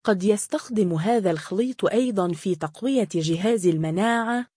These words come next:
والتقليل من فرص الإصابة بالأمراض المزمنة وأنواع السرطانات المختلفة. أضرار الجلجلان. قد يكون الجلجلان آمن عندما يؤخذ عن طريق الفم في الطعام،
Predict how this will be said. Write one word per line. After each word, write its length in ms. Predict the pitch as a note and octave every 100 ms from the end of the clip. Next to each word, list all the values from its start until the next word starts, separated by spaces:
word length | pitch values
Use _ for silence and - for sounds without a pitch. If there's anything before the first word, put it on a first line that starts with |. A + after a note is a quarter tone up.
| _
والتقليل 640 | G3+ A3+ - G3 - A#3+ A#3
من 200 | E3+ E3
فرص 440 | D#3 A#3+ G#3+ -
الإصابة 880 | E3 D#3 G#3+ A3 - B3+ B3 F#3+ - G3
بالأمراض 800 | F3 D#3+ D#3+ E3+ E3+ G3 A#3
المزمنة 760 | G3 E3+ F3+ E3+ F3+ A3 A#3+ B3 _ _
وأنواع 640 | F#3+ F#3+ F3 E3+ F#3+ B3 F#3
السرطانات 1000 | E3+ - G3+ G3 - D#3 D#3 A3+ B3+ A3
المختلفة. 960 | G3+ F#3 - A#3+ B3 A#3 - C#3+ D3 _ _ _ _
أضرار 560 | G#3 G3 G#3 B3 C4+ A#3
الجلجلان. 800 | F3+ D#3+ E3+ D#3 E3 E3 A#3+ A3+
قد 280 | G#3+ - E3+
يكون 460 | F3+ E3+ - D4 A3
الجلجلان 800 | D3+ D#3 D#3 D#3 E3 G#3 B3 F#3
آمن 400 | - A#3+ A3+ E3
عندما 540 | D3 G3+ F#3 F3+ F3+
يؤخذ 560 | E3+ A#3+ - G3 E3+ E3+
عن 200 | D#3 D#3+
طريق 440 | D#3 D#3+ A3+ -
الفم 420 | E3+ D3+ A#3+ A#3
في 120 | F#3+ F#3
الطعام، 720 | - E3+ D3+ F3 A#3+ B3 B3+